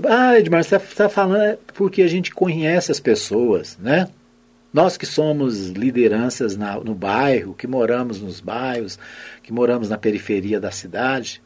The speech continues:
né? Que trabalhamos com as pessoas simples, nós sabemos, as pessoas que estão passando necessidade, as pessoas estão sem condição de pagar a energia, porque a energia que custava cem reais hoje custa trezentos.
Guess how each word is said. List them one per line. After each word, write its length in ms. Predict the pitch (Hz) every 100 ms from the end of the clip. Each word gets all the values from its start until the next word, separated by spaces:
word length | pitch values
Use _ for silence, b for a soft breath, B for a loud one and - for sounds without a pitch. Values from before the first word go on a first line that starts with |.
| -
né? 240 | 120 156 180 b b b b b
Que 80 | 123
trabalhamos 640 | 139 135 120 113 135 131
com 80 | -
as 80 | 120
pessoas 540 | - - - 135 139
simples, 400 | - 147 160 -
nós 140 | 151 156
sabemos, 460 | 254 185 170 202
as 60 | 151
pessoas 300 | 180 160 190
que 60 | -
estão 180 | 196
passando 360 | 185 160 185 180
necessidade, 760 | 180 - 160 196 147 143 170 151
as 60 |
pessoas 280 | 151 135 160
estão 180 | - 170
sem 240 | 180 175 - B B B
condição 460 | - 175 151 - 165
de 80 | 151
pagar 360 | 151 143 143
a 60 | 147
energia, 560 | 151 147 117 104 151
porque 280 | 170 143 151
a 40 | 151
energia 400 | 160 147 139 143
que 120 | -
custava 340 | - 147 135
cem 260 | 120 143 127
reais 360 | 120 120 151
hoje 140 | 143 143
custa 240 | 165 180
trezentos. 840 | 170 175 175 113 139 190 - -